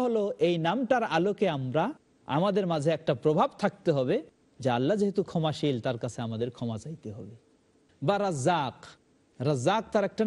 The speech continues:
নাম, দ্বিতীয় বৈশিষ্ট্য তার, তিনি রেজেক দাতা। তৃতীয়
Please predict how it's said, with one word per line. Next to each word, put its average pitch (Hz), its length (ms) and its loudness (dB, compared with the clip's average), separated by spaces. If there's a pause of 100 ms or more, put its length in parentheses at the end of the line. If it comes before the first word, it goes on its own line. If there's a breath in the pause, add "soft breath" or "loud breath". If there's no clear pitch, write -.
(120)
নাম, 135 160 -2 (720)
দ্বিতীয় 190 320 4
বৈশিষ্ট্য 196 460 0 (120)
তার, 185 160 0 (160)
তিনি 170 140 4 (100)
রেজেক 156 200 0 (120)
দাতা। 131 240 -2 (920)
তৃতীয় 214 280 2